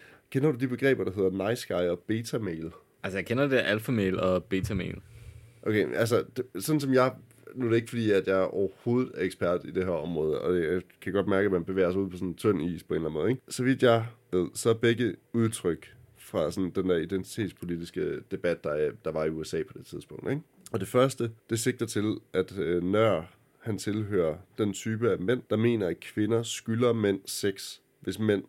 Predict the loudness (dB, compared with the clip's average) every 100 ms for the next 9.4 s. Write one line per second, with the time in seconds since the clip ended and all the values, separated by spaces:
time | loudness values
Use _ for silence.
0 | _ 0 0 0 0 0 -4 -4 -4 -6
1 | _ _ -14 -10 -10 -4 0 0 -2 -6
2 | -8 -10 _ -10 -8 -12 -12 _ 0 6
3 | 4 4 2 2 2 0 -8 _ -2 0
4 | 2 4 2 0 0 0 -2 -2 0 2
5 | 2 2 -4 _ -8 0 0 2 2 2
6 | -2 -6 -6 -4 0 2 4 4 2 -4
7 | _ _ _ _ 0 4 4 4 0 -2
8 | -6 -4 2 2 0 -4 -6 -2 2 2
9 | 0 -6 -4 -4